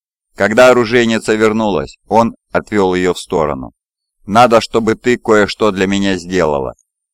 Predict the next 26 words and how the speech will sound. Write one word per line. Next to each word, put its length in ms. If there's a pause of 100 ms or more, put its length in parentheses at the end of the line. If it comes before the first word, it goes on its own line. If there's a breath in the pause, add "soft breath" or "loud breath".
(160)
Остальные 580
его 200
слова 440
заглушил 640
скрежет 560
огромных 600
дверей 360
палаты, 640
закрывшихся 800
за 140
ними. 380 (480)
После 340
оглушительного 800
удара 580
в 80
сумраке 520
появились 680
пять 280
хмурых 420
людей. 440 (400)
Снизу 480
их 140
подсвечивали 800
несколько 580
тусклых 480
фонарей, 560